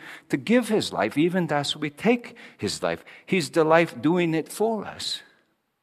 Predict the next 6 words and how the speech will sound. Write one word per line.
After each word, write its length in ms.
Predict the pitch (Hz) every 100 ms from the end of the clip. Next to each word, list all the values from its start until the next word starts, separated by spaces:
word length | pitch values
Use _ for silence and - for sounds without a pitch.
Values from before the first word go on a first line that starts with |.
| _ _ _ _ _ _ _ _
and 520 | 220 226 220 208 180 - - _ _ _ _ _ _ _ _ _ _ _ 110
doing 300 | 156 165 165
it 200 | 170 -
in 180 | 208 190
us 420 | 107 92 - - - _ _ _ _ _ _ _ - _ _ _ _ _ -
and 600 | 214 262 247 226 240